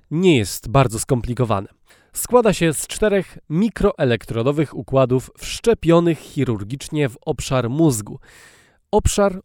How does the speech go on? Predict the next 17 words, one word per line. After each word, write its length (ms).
odpowiedzialny 1000
za 220
wytwarzanie 600
mowy. 360
Łącznie 580
jest 400
to 160
dwieście 560
pięćdziesiąt 520
sześć 400
elektrod 640
i 140
każda 340
o 120
długości 600
półtora 500
milimetra. 580